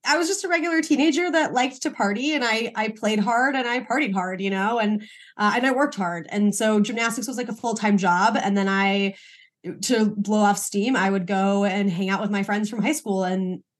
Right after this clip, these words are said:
and that's when really I started experimenting a lot with kind of having multiple partners. Because of gymnastics, I did not have time for a, like, full-time boyfriend, like some of my friends that were just going to high school and doing,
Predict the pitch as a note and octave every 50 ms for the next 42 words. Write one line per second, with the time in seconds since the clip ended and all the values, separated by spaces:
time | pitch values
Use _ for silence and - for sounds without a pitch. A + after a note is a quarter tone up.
0 | _ _ - - G#3+ G#3+ G#3+ A3 A#3+ A3+ - - C#4 B3+ A#3+ A3+ A3+ A3 G#3+ G#3
1 | G#3+ G#3+ - G#3 G3+ G3+ - G3+ F#3+ F3+ G3 G3 - - - G#3 F#3+ F#3+ F#3 F#3
2 | G3 G3 - G#3 G3+ G3 F#3 F3 E3+ F3 F3 F3+ G3 - - G3 G3+ F#3+ F#3 F#3
3 | F#3 _ - - - - - - - - F#3+ G3 F#3 E3+ E3+ F#3 F#3+ F#3+ F#3+ F#3
4 | F3+ F#3 F3+ - F3 - - A#3 B3 A#3 B3 A#3 A3 A3+ - - G3 A3+ A3 -
5 | - - G#3+ A#3 B3 C4+ C#4+ F#4+ E4 C#4 G#3+ A#3 G3+ G3 F3 F3 F3 F3 - -
6 | F3+ E3+ E3 - - - F#3+ F#3+ G3 G#3+ A3+ A3+ F3+ G#3+ G3+ F#3+ G3 G3 B3 E3
7 | E3+ F#3 F3 - - - - A#3 B3+ B3 A3+ G3+ F#3 F3 F3 E3+ - - G3 F#3
8 | F3 F3 F3 E3 - D#3 F3 F3 F3 F3 E3+ E3 E3+ E3+ - - G3+ F#3+ F3+ F3+
9 | - E3 E3 F3 E3 E3+ F#3 F#3+ G3 - - G#2 - - - F3 F3 F3 - G3
10 | F3+ F3+ F3 E3 D#3+ E3 - - G3+ F#3 F3+ F3 F3+ F3 E3 - E3 E3+ D3+ D#3+
11 | _ _ _ - F#3+ E3+ E3 - - - F3+ E3+ E3 E3 E3+ D#3+ G3 G3 F#3+ F#3+
12 | - - G3 F#3 F3+ F3 F3 E3+ F3+ F3 E3+ E3 D#3+ D#3+ E3+